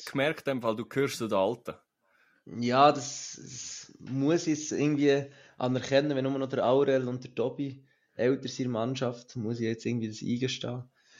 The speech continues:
Speaker 2: Aber ich muss sagen, je länger dass ich Handball gespielt habe, desto mehr hat es eigentlich angefangen zu fegen. Und das ist irgendwie noch nicht abgerissen. Das ist so der Grund, warum ich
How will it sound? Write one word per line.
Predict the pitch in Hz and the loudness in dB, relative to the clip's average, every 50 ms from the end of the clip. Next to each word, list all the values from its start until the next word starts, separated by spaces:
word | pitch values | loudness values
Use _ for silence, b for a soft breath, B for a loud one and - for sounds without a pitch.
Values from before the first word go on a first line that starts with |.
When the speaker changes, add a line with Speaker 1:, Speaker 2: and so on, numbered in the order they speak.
| b b b | b b b
Speaker 2:
Aber | - 139 | -2 0
ich | 143 | 2
muss | 143 135 139 | 2 2 4
sagen, | 143 139 143 143 | 4 4 4 4
je | 151 135 123 135 131 127 | 2 2 4 6 6 6
länger | 123 123 127 139 156 170 | 6 4 2 2 2 0
dass | 147 139 131 143 | -2 -4 -4 -4
ich | 135 117 | -4 -2
Handball | 127 131 151 147 151 147 | -2 -4 -4 -4 -6 -8
gespielt | - - - 139 135 - | -8 -8 -8 -6 -6 -6
habe, | 123 123 | -6 -6
desto | 117 - - 117 | -8 -8 -8 -8
mehr | 107 107 110 107 113 123 120 | -6 -4 -2 0 0 0 -2
hat | 113 | -4
es | - - | -4 -4
eigentlich | 107 120 - 101 | -4 -4 -4 -6
angefangen | 98 - 98 - | -8 -10 -12 -6
zu | - 92 | -2 -2
fegen. | 101 - - - - 110 _ _ _ _ _ | -2 -2 -4 -10 -12 -14 _ _ _ _ _
Und | - 107 110 101 - - - - | -6 -6 -6 -6 -6 -10 -12 -10
das | 104 - | -8 -4
ist | 117 - - | -4 -2 0
irgendwie | 104 120 117 107 110 113 | 0 0 0 0 0 0
noch | 113 113 | 2 2
nicht | 113 110 - | 2 2 0
abgerissen. | 92 98 - - - - - 85 80 - - - | 0 0 -2 -4 -10 -10 -8 -8 -8 -8 -6 -4
Das | 117 - | -4 -4
ist | - | -4
so | - - 107 110 113 - | -6 -8 -14 -16 -12 -10
der | - 98 | -8 -2
Grund, | - 104 107 110 113 104 | 0 0 2 2 0 0
warum | 104 101 104 104 107 | 0 0 0 0 0
ich | 110 117 | -4 -6